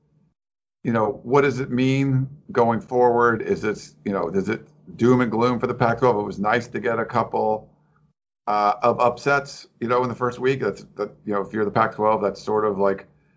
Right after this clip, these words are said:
you know, the only chance you have, uh, with some chaos. But you might get this, the committee delaying their decision if there's a bunch of postponements and games get pushed back and they need to,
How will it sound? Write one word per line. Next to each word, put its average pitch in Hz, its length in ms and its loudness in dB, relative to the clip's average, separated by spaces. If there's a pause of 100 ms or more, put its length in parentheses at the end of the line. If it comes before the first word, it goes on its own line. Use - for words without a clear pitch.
(540)
you 107 80 0
know, 104 100 0
the 123 120 -4
only 113 260 0
chance 120 580 -2 (380)
you 101 140 -2
have, 117 580 2 (100)
uh, 107 320 2
with 107 140 0
some 110 160 -6
chaos. 139 420 2
But 131 380 -2 (720)
you 147 200 -2
might 165 400 -2
get 135 360 4 (440)
this, 131 380 -2 (540)
the 117 120 -2
committee 127 520 0
delaying 120 680 2
their 127 120 0
decision 127 880 -2 (480)
if 131 360 4 (200)
there's 123 200 4
a 123 60 0
bunch 131 300 0
of 135 240 0
postponements 143 760 0
and 101 220 -2
games 120 300 -2
get 123 180 2
pushed 127 240 -2
back 127 340 2
and 98 80 -4
they 98 120 -4
need 110 280 -4
to, 110 380 -6